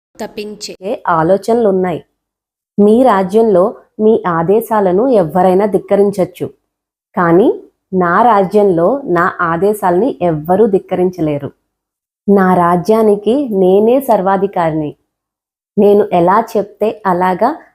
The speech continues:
నా మనసు, నా బుద్ధి నడుచుకుంటుంది" అన్నాడు పిల్లవాడు. నిజమే కదా.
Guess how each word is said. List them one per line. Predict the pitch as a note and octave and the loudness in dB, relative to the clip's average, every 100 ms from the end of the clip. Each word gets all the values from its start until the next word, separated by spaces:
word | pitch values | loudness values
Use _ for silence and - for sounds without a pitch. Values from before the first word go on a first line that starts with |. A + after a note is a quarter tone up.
| - | -4
నా | G#3+ G3+ | 0 2
మనసు, | F#3 E3+ F3+ F#3+ A#3 C#4+ | 2 2 0 0 0 0
నా | A#3+ G#3+ | 0 -2
బుద్ధి | E3 F3+ D#3 A3 | -2 -4 -2 -2
నడుచుకుంటుంది" | C4 F#3+ - - G3 F3+ D#3 C#3 - _ _ _ _ _ _ _ - | 0 -4 -6 -2 -2 0 -2 -4 -10 _ _ _ _ _ _ _ 0
అన్నాడు | F#3 F3 E3+ E3+ | 2 2 2 0
పిల్లవాడు. | - F#3+ E3+ C#3+ C3+ - _ _ _ _ _ _ | 0 -2 -2 -4 -6 -10 _ _ _ _ _ _
నిజమే | G3 F3+ F#3 A3+ | 0 2 2 2
కదా. | B3 A3 G3 F#3+ F#3+ | 0 0 0 -4 -8